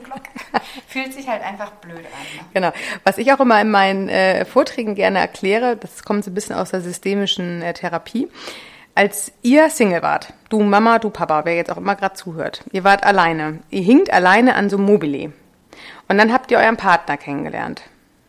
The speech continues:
Speaker 2: Und dann habt ihr auf einmal die Balance neu ausjustieren müssen. Wenn der Partner lieb und nett war und gut in dein Mobile passte, durfte er bleiben. Wenn nicht, musste er gehen. <laughs> Am Neuer
Speaker 1: Wenn
Speaker 2: und
Speaker 1: das Wackeln
Speaker 2: Neuer
Speaker 1: nicht
Speaker 2: oder Neuer.
Speaker 1: aufgehört
Speaker 2: Genau,
Speaker 1: hat,
Speaker 2: wenn das
Speaker 1: die
Speaker 2: Wackeln nicht
Speaker 1: ständig
Speaker 2: aufgehört
Speaker 1: schlecht
Speaker 2: hat.
Speaker 1: war.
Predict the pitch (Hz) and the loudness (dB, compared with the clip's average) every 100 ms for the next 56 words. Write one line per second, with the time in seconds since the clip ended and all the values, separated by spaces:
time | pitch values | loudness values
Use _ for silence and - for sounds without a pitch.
0 | _ 175 180 185 208 - - - 196 196 | _ -2 0 0 -4 -4 -2 0 0 2
1 | 190 196 196 _ _ 190 180 196 185 196 | 2 0 -6 _ _ -6 0 2 4 2
2 | 214 214 196 190 196 185 180 180 - 156 | 0 -4 0 0 0 0 -2 -4 -10 -12
3 | - - 151 147 143 - - - - - | -12 -6 -4 -4 -6 -8 -12 -12 -18 -20
4 | - - _ _ - 165 165 185 180 170 | -20 -20 _ _ -4 -2 -2 0 -2 0
5 | 165 165 196 202 175 175 196 226 220 185 | 0 0 -2 -4 -2 -2 0 2 4 2
6 | 180 196 175 170 165 185 165 165 - 202 | -2 -6 -2 0 0 0 -4 -6 -4 -4
7 | - 190 180 - 160 160 180 208 175 165 | -4 -6 -6 -4 -4 2 2 2 -2 -4
8 | 156 175 170 160 175 180 - - - 202 | -8 -8 -8 -4 -2 -4 -6 -14 0 0
9 | 165 165 202 220 196 190 180 170 190 214 | 0 -2 -2 -4 -4 -6 -8 -8 -6 -4
10 | 180 156 180 208 202 190 208 226 180 180 | -4 -4 -4 -4 -4 -2 2 2 2 0
11 | 208 - 180 233 196 214 233 180 180 190 | -2 -2 -2 0 0 -2 -2 -4 -4 -4
12 | 190 208 - - | -6 -6 -10 -8